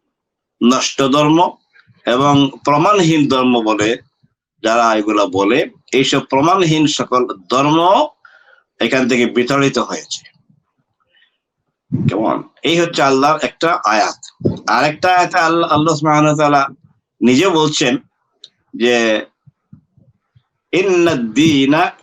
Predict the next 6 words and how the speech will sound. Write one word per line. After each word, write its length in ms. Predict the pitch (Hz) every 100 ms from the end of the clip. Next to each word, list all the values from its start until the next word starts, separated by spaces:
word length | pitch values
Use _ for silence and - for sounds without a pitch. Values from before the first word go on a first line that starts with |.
| 123
ইনদাল্লাহি 1200 | 147 143 135 127 131 117 113 127 120 117 139 165
আল 160 | 113 113 -
ইসলাম, 640 | - - 110 107 87 78 _ _ _ - - - - - _ _ -
আল্লাহ 280 | - 135 170
তাআলার 420 | 165 180 196 190
কাছে 480 | - 147 135 175 226